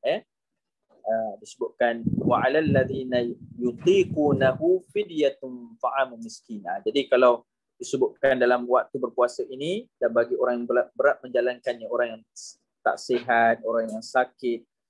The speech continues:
orang yang sudah uzur, maka wajib membayar fidyah, iaitu memberi makan kepada orang miskin. Eh, dan kemudian Allah Ta'ala sebut, "Faman tatawwa'a khairan fahuwa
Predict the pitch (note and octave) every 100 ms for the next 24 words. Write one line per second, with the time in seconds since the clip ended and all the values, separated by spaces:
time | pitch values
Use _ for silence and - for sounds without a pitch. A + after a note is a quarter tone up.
0 | _ A#2+ C3 B2+ B2+ C#3 - C3+ B2 B2
1 | A#2+ A#2 A#2 A#2 _ A#2 A2+ C3+ C3 C3+
2 | E3 - C3 B2+ B2+ B2 F3+ F3+ C#3+ -
3 | _ _ _ _ - A2 - C#3+ C#3+ D3
4 | C#3+ C#3 - C#3+ C3+ C3+ B2+ B2 C3 C3+
5 | - F3+ F#3 - - - - - - C3
6 | C#3+ B2+ - - B2 B2 A#2 - B2 A#2+
7 | - - B2 A#2 - C3+ C3+ - B2 B2
8 | B2 A#2+ A#2 - E3+ E3+ C#3+ C3+ C#3 -
9 | E3+ F3 C#3 B2+ - B2+ B2 A#2